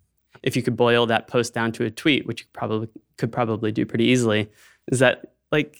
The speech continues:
yeah, there aren't numbers for everything, right? <laughs> It's pretty simple. Um, and that's, I think, a, a common sense and intuitive thing that most people understand.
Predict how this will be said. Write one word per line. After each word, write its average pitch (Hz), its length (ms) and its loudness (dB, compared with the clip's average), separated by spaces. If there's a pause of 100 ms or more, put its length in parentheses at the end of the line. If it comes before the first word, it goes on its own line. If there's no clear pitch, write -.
yeah, - 220 2
there 139 180 2
aren't 156 180 0
numbers 180 360 0
for - 100 -8
everything, - 460 -10 (320)
right? 135 260 0 (160)
<laughs> - 140 0 (180)
It's 175 260 2
pretty 190 260 2
simple. 185 520 0 (500)
Um, 135 340 4
and 147 120 2
that's, 156 220 0
I 175 80 2
think, 180 400 -2
a, 156 260 2 (160)
a 151 100 0
common 139 440 0
sense 120 340 -2
and 131 100 2
intuitive 120 680 2
thing 113 640 -2
that 147 100 -2
most 123 220 2
people 131 240 0
understand. 117 720 0